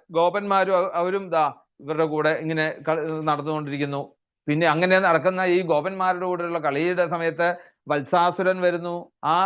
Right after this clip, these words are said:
വത്സാസുരന്റെ വേഷം ഒരാൾ സ്വീകരിച്ചു. ഇങ്ങനെ രാമകൃഷ്ണന്മാരായിട്ട് രണ്ടുപേര് സ്വീകരിച്ചു. ഇങ്ങനെ വത്സാസുരനായവളെ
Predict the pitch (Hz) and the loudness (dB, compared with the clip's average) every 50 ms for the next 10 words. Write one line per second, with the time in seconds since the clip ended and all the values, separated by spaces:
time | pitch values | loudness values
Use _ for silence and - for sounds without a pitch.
0 | 196 - - - - - - 147 143 143 - 190 185 190 190 - 208 196 202 202 | 0 -2 -8 -20 -12 -2 2 2 2 4 4 6 6 6 6 4 2 0 2 4
1 | 196 196 185 180 - 202 190 185 180 180 185 185 180 143 185 185 180 175 175 170 | 4 4 4 2 2 0 0 0 2 2 0 0 -2 -4 -6 -8 -4 -4 -4 -4
2 | 160 - 175 175 170 175 - - - 175 185 185 180 170 165 - - - - - | -4 -4 -2 -2 -2 -2 -4 -6 -2 0 2 4 4 2 2 -4 -12 -8 0 4
3 | 147 135 139 151 175 202 202 196 - 202 202 202 196 196 196 190 190 185 190 180 | 6 8 8 8 8 8 6 6 6 6 2 4 6 6 6 8 8 6 6 4
4 | 180 185 196 170 - 175 185 185 185 175 185 185 180 175 170 147 170 180 170 170 | 2 -2 -2 -2 0 0 0 0 2 2 2 4 4 2 2 -2 -4 -2 0 0
5 | 170 165 151 - 170 170 170 156 - _ _ _ _ _ _ _ _ _ _ _ | 0 0 -2 -4 -4 -4 -4 -4 -8 _ _ _ _ _ _ _ _ _ _ _
6 | _ _ _ _ _ _ _ _ - 175 180 190 180 170 160 - 175 180 185 190 | _ _ _ _ _ _ _ _ -2 2 4 6 6 6 4 6 6 6 6 6
7 | 156 202 190 202 196 185 185 185 190 190 190 190 196 196 202 214 208 | 4 0 0 2 2 4 4 4 4 4 4 4 4 4 2 2 0